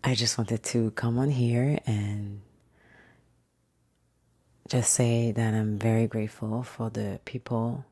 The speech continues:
in my life. They're always here to inspire me and push me to push myself and to stay consistent and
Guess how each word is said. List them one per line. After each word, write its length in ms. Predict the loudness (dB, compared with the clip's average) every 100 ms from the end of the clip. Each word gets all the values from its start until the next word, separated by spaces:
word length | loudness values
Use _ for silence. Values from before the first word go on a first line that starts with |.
| _ _ _ _ _ _ _ -8
in 120 | -4
my 140 | -4
life. 460 | -4 -6 -8 -14 -20 _ _ _ _ _ _ -10
They're 180 | -6 -2
always 240 | 0 -2
here 160 | -2 -6
to 160 | -6
inspire 500 | -6 -6 -6 -4 -2
me 380 | -2 -2 -4 -6
and 320 | -6 -6 -8 -8
push 280 | -6 -4 -2
me 240 | -2 -2
to 440 | -6 -8 -6 -6 -8 _ _ _ _ _ _ _ _ _ _ _ _ _ _ _ _ _ _ _ _ _ _ _ _ _ _ _ -10
push 300 | 2 4 4
myself 640 | 4 2 0 -4 -6 -10 -20 _ _ _ _ _ _ _ _ _ _ _ -6
and 160 | -6 -4
to 80 |
stay 200 | -2 0
consistent 840 | 0 0 0 0 -2 -2 -4 -6 -12 _ _ _ _ _ _ _ _ _ _ _ _ _ -12 -12 _ _ _ _ _
and 600 | 0 2 2 0 -2 -6